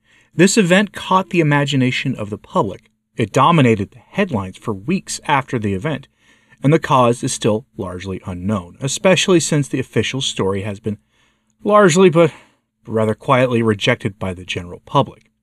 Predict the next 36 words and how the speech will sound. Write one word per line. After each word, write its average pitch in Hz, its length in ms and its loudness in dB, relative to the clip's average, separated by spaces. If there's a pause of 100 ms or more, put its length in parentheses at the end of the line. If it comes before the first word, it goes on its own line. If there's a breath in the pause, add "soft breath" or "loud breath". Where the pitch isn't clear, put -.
(480 soft breath)
The 135 80 -2
restoration 160 720 4
of 160 80 -4
the 185 60 -8
cathedral 131 480 -4
has 147 200 -10
taken 110 320 -2
more 98 200 -4
than 101 120 -6
three 98 320 -6
years 123 420 2
and 139 120 0
is 156 80 -2
still 98 280 0
ongoing, 98 600 -2 (400)
though 147 160 4
it 135 80 4
has 151 180 4
entered 113 300 2
its - 240 0 (100)
late 95 220 -8
stages. 101 540 -2 (640)
Earlier 165 320 6
this 131 240 2
week, 135 220 0
an 139 100 2
image 180 320 4
surfaced - 500 0
of 110 160 -4
what 107 160 0
is 117 120 -4
being 107 200 0
called 98 360 -6
the 98 80 -6
main 95 260 -4
contender 185 640 0